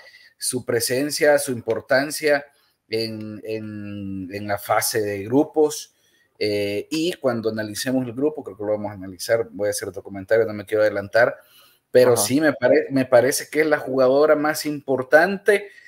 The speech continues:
Speaker 1: sobre todo tomando en cuenta que, eh, Samaria todavía sigue recuperándose de los meniscos,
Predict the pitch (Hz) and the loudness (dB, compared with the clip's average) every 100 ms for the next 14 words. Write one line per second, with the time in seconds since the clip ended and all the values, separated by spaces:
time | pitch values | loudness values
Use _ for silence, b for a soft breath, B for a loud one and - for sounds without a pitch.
0 | B - 147 143 175 196 196 190 196 190 | B 2 4 6 4 4 2 -2 -2 -4
1 | 165 208 208 208 180 196 - - 107 101 | 0 0 0 -2 0 -4 -4 -8 -6 -6
2 | - 113 120 135 170 156 107 92 87 120 | -2 -2 0 0 0 0 -2 -6 -4 0
3 | 180 175 180 180 175 175 170 160 165 160 | 0 0 -2 0 -2 -4 -2 -2 -2 -8
4 | 160 143 135 135 143 165 147 - - - | -4 -4 -2 -4 -6 -6 -8 -8 -12 -12